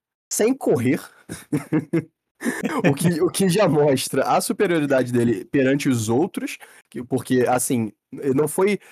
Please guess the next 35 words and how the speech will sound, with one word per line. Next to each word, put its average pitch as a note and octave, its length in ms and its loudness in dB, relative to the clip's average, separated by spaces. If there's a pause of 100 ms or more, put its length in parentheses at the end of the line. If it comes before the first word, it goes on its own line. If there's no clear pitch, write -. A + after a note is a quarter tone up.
(160)
"Ah, D#3 240 2
por D#3+ 200 0
acaso D#3 420 0
ele D#3+ 80 -2
chegou C#3 240 -2
na C#3 60 2
última C#3 240 -2
corrida C3+ 280 0
disputando C3+ 520 -2
com C#3 120 -4
o C3 60 -2
segundo B2+ 280 -2
colocado." A2+ 420 -2
Não. A#2+ 280 2 (300)
Ele B2 140 0
correu C3+ 500 0 (120)
e D3+ 80 -4
conseguiu F3 680 -2
depender D#3+ 440 -2
de A#2+ 180 -2 (320)
combinações G#3 720 0
de A#3 60 0
resultados, E3 720 -2 (380)
é, G#2 600 2
de A2 140 -6
feature, D3 600 -2
de A#2+ 140 0
sprint, D3 840 -2
do, B2 320 0
do A#2+ 80 0
inferno D#3+ 520 0
que - 80 -14
f-, - 260 -18
que A2+ 140 -8
seja. F3 540 0